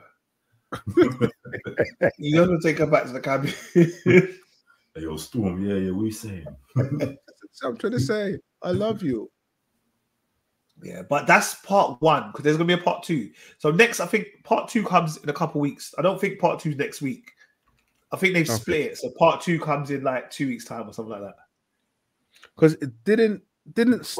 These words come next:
Speaker 3: st-,
Speaker 2: there's none, there's none on, there's n-, when does it come on Wednesdays? There's none
Speaker 1: No,
Speaker 2: this
Speaker 1: no,
Speaker 2: Wednesday?
Speaker 1: so it still comes out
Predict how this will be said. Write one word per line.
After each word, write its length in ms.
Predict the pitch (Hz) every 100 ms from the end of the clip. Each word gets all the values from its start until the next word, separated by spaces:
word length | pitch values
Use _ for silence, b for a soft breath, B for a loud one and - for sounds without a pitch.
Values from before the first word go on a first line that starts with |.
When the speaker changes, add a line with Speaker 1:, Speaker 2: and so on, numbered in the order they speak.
| -
Speaker 3:
st-, 60 | -
Speaker 2:
there's 140 | 113
none, 220 | 123 123
there's 160 | 113 117
none 180 | 127 131
on, 220 | 127 117
there's 200 | 117 110
n-, 180 | 117 123
when 140 | 156
does 140 | 175 160
it 80 | 156
come 160 | 151
on 100 | 135
Wednesdays? 640 | 139 165 131 71 67 - _ _ _
There's 120 | 90
none 140 | 101 -
Speaker 1:
No, 140 | 240
Speaker 2:
this 100 | 170
Speaker 1:
no, 60 | 214
Speaker 2:
Wednesday? 180 | 165 -
Speaker 1:
so 100 | 247
it 40 | 247
still 240 | - 269
comes 320 | - 240 202
out 500 | 214 151 214 - -